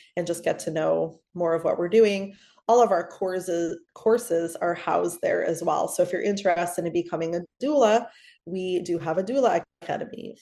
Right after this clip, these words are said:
If you're interested in becoming a midwife, we have a midwifery school, and we have a bunch of other courses as well. Um, we have a postpartum doula course that's new called Mothering the Mother, and that's all about caring for women after birth, which is a huge area of interest for,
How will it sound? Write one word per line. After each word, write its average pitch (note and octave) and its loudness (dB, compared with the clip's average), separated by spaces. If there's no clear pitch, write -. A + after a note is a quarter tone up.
If E3+ -12
you're - -6
interested D#3+ -8
in F3 -4
becoming F3 -4
a - -2
midwife, B3 4
we F3+ -8
have D3+ -6
a D#3+ -6
midwifery F3+ -2
school, E3 -2
and A3+ 4
we A#3+ 4
have G3+ 2
a G3 6
bunch F#3+ 0
of F3 -4
other E3+ 0
courses D#3+ -2
as E3 0
well. - 0
Um, D#3+ -4
we F3+ -4
have F3+ -2
a D#3+ 2
postpartum G#3 0
doula G3 0
course F#3 -2
that's F#3 -4
new F3+ -4
called E3 -2
Mothering E3+ 0
the D#3+ -4
Mother, F3+ 0
and F3+ 0
that's F3+ 0
all F3 4
about E3+ 2
caring E3+ -4
for E3+ -2
women E3 0
after D#3 -2
birth, A#3 0
which F3+ -2
is E3 -2
a E3+ 0
huge F#3 -4
area E3 2
of E3 -4
interest E3+ -2
for, E3 -4